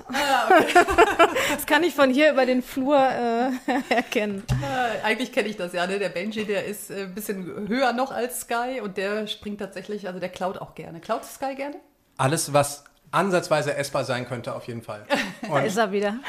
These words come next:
Speaker 3: was essbar sein könnte, ist bei ihm wirklich sehr dehnbar.
Speaker 1: <laughs> Okay. Was war das Schlimmste, was er mal gegessen hat?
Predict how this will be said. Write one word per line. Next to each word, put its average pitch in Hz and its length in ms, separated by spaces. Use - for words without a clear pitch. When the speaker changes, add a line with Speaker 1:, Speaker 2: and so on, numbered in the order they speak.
Speaker 3:
was 147 280
essbar 156 320
sein 147 220
könnte, 139 220
ist 131 140
bei 139 100
ihm 131 160
wirklich 127 340
sehr 107 480
dehnbar. 104 520
Speaker 1:
<laughs> 285 60
Okay. 233 360
Was 220 160
war 220 100
das 233 140
Schlimmste, 254 400
was 233 100
er 240 80
mal 233 120
gegessen 233 420
hat? 277 120